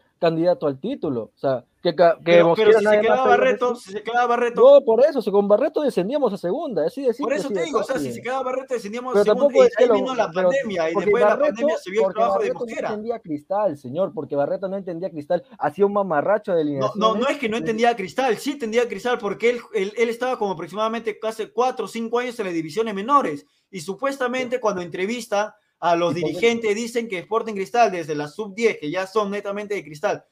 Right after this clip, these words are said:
Speaker 2: diez, doce, catorce, tienen la misma ideología, que es el juego a ras del piso. O sea, Barreto
Speaker 1: Ya.
Speaker 2: ya conoce la ideología de Cristal. ¿Por qué
Speaker 1: Por
Speaker 2: no esa
Speaker 1: eso.
Speaker 2: ideología que implementó
Speaker 1: Pero,
Speaker 2: las
Speaker 1: ¿a
Speaker 2: divisiones
Speaker 1: dónde nos
Speaker 2: menores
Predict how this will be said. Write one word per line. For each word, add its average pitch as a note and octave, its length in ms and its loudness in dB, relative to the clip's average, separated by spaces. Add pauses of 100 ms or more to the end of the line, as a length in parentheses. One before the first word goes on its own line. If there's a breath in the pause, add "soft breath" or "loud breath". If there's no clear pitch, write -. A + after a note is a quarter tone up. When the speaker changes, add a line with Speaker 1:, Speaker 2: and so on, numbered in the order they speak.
(140)
Speaker 2:
diez, G#3 420 2
doce, A3+ 320 2
catorce, A3 440 -4
tienen B3 320 -4
la F#3+ 80 -2
misma A#3 240 -4
ideología, F3+ 600 -2
que A3 120 -2
es A#3 140 -4 (240)
el D3+ 140 -8
juego G#3 280 0
a F#3+ 40 0
ras G#3 200 -2
del G3+ 120 -4
piso. C#4+ 340 -8
O - 40 -18 (420)
sea, G3 200 -6
Barreto G#3+ 420 0
Speaker 1:
Ya. - 80 4
Speaker 2:
ya - 100 2
conoce A3+ 300 -2
la G#3+ 80 2
ideología F3 400 0
de G#3+ 120 4
Cristal. E3+ 380 -2
¿Por F3 160 -8
qué B3 120 -2
Speaker 1:
Por D3+ 100 4
Speaker 2:
no G#3 80 4
esa A#3 140 0
Speaker 1:
eso. A3 80 -4
Speaker 2:
ideología E3+ 480 -6 (200)
que G3 100 -4
implementó F3 360 2
Speaker 1:
Pero, E3 120 12
Speaker 2:
las E3 80 10
Speaker 1:
¿a - 40 10
Speaker 2:
divisiones G3 200 6
Speaker 1:
dónde B3+ 160 8 (100)
nos A#3+ 100 6
Speaker 2:
menores A#3+ 160 6